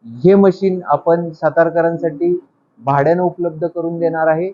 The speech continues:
त्याचप्रमाणे प्रत्येक शेतकऱ्याला जसं सायकल कोळपा घरी असलं पाहिजे, त्याच पद्धतीनं एक ब्रोच कटरही घरी असणं, अ, गरजेचं आहे, जेणेकरून आपलं मनुष्यबळ अतिशय कमी प्रमाणात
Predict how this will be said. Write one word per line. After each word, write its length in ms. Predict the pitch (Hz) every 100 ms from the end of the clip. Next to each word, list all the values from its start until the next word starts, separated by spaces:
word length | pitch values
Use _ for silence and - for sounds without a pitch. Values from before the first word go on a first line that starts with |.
| - _ _ -
त्याचप्रमाणे 640 | 165 165 175 160 156 143
प्रत्येक 460 | 139 147 147 196
शेतकऱ्याला 680 | - 185 - 180 165 156 139
जसं 420 | 127 135 135 156
सायकल 480 | 151 - 151 147 180
कोळपा 340 | 185 190 185 185
घरी 200 | 175 180
असलं 280 | 165 175
पाहिजे, 300 | 165 156 131
त्याच 320 | 131 160 160 -
पद्धतीनं 680 | 175 143 156 156 160 185 208 _ _ -
एक 240 | 170 156
ब्रोच 260 | 131 147 147
कटरही 340 | 180 160 180
घरी 220 | 170 151
असणं, 300 | 165 156 165
अ, 360 | 160 156 127 135 139 131
गरजेचं 420 | 143 135 165 170
आहे, 220 | 160 170 190 _ _ _ 113
जेणेकरून 580 | 143 170 180 160 147 180
आपलं 440 | 151 - 135 170 - _ _ _ _ _ _ 120
मनुष्यबळ 800 | 127 143 160 151 196 170 196 202 - _ _ -
अतिशय 400 | 139 170 160 190
कमी 320 | - 170 190
प्रमाणात 400 | 196 180 175